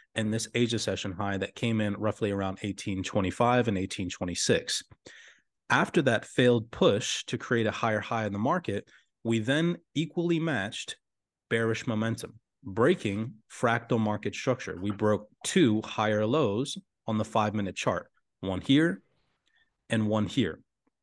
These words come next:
So now we have bears matching bulls, which is a signal. Remember, institutions are the only people with the amount of money to move the market like this. Retail does not have the amount of money to move like this, okay? So with that being said, we have to understand that retail,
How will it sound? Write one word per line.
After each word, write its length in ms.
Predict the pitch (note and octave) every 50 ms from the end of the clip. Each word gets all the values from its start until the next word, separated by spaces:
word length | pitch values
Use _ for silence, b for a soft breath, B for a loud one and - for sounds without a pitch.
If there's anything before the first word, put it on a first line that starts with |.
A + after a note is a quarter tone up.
| _ _ _ _ _ _ _ _ _ _ -
So 200 | - - B2+ A2+
now 320 | A2+ C3+ F3+ E3 A#2+ A2+
we 160 | G#2+ A#2+ A2+
have 320 | G#2+ A#2 A2 G2+ F#2 F#2 F2+
bears 640 | A2+ C3+ E3+ D3 A2+ G2+ A2 C#3+ - - - - _ _ _ _ _ _ _ _ _ _ _ -
matching 480 | G#2 A2+ A2+ A2+ A#2 - B2 A2 G#2 G#2
bulls, 420 | G#2 A2+ G2+ E2+ F2 E2+ - - - b b b b b
which 180 | A#2+ A#2+ - C3
is 140 | A2+ G#2+
a 60 | A2 G#2
signal. 520 | - - - F3 F#3 D3 G#2 F#2+ G2+ A2
Remember, 480 | A2 G#2+ A2 C3+ D#3+ C3+ G#2 G2+ G2 -
institutions 800 | B2+ C3 D3 - - D#3 D3+ - - F3+ F3 - - A2+ A2 -
are 80 | A2 G2+
the 100 | G#2+ G#2
only 240 | A2+ B2 C#3 C#3 C3
people 260 | C#3 D#3 C#3+ - A#2
with 120 | A2 G#2+
the 60 | A2+ G#2+
amount 180 | A2 G#2+ G#2
of 60 | F#2+ G#2
money 180 | B2 A#2+ G#2
to 140 | F#2+ - -
move 300 | G2+ F#2+ G#2+ A#2+ A#2+ A2+
the 80 | G#2+ G#2
market 340 | G#2 G#2 G#2 F2+ F2+ F2+ F2
like 160 | F2 E2+ -
this. 240 | - - - - G2
Retail 400 | G#2 B2 B2 - E3 D#3+ E3 D3+
does 160 | C#3 A#2+ A#2+
not 160 | A2+ A2 -
have 160 | - A#2+ G#2+
the 80 | A2+ A2
amount 180 | G#2+ G#2 G2+
of 60 | F#2+ G2
money 240 | A2 A2 G2+ F#2+
to 120 | - - G#2+
move 360 | G2 G2+ G#2+ G#2+ G2 G2 -
like 200 | F#2+ F2 F2 - -
this, 340 | - - - - - - - _ _ _ _ -
okay? 280 | - F#2 G2+ A2+ E3 - _ _ B B B B B B B B B
So 140 | B - -
with 160 | G#2+ B2 B2+
that 160 | C3 C3+ B2+ C#3
being 200 | B2+ A#2+ A#2 A2+
said, 200 | - - E3 B2
we 140 | A2 A#2
have 120 | A#2 A#2 -
to 80 | A#2
understand 440 | A#2 A2 G#2+ - - - D3+ C3+ A2+
that 120 | G2+ F#2+ G2
retail, 640 | A#2 D#3 F3 - - B2+ G2+ F#2+ G2+ C#3 F#3+